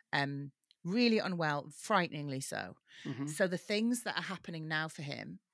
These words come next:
Speaker 1: feel like massive step forwards, um, massive steps forward, rather. So I was thinking about this, and there are lots of little things, but this feels like quite a big thing, but it's, it's, like,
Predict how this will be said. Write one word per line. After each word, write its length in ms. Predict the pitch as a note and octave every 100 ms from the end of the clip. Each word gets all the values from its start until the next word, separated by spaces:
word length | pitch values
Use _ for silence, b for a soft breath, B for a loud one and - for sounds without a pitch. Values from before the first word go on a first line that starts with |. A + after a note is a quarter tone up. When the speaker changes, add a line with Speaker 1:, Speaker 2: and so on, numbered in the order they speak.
| _ _
Speaker 1:
feel 380 | - - E3 D#3
like 300 | D3 C#3 - D3
massive 760 | C#3+ D3+ D#3 D3 - C#3 B2
step 240 | - - -
forwards, 720 | - A#2+ G2 F#2 - - - _ _ _
um, 380 | D3 C#3 C3 C3+ _ - _
massive 260 | D3+ - D3
steps 360 | - C3+ - -
forward, 360 | C3 A#2+ - -
rather. 280 | - - - B B B B
So 400 | - - G#3 F#3
I 100 | F3 F#3+
was 80 | -
thinking 220 | A#3 G3
about 100 | C3
this, 100 | D3
and 80 | G3
there 80 | B3+
are 80 |
lots 200 | D#4+ C4
of 60 | G3
little 200 | F#3+ F3
things, 260 | D#3 C#3+ -
but 180 | D#3+ B B - -
this 220 | C4+ C4+
feels 180 | E4+ D4+
like 120 | A3
quite 180 | - G#3+
a 40 | F3
big 200 | G3 -
thing, 220 | D#3+ D3
but 100 | D#3+
it's, 160 | D#3 - - -
it's, 260 | F#3+ - - -
like, 240 | F3+ -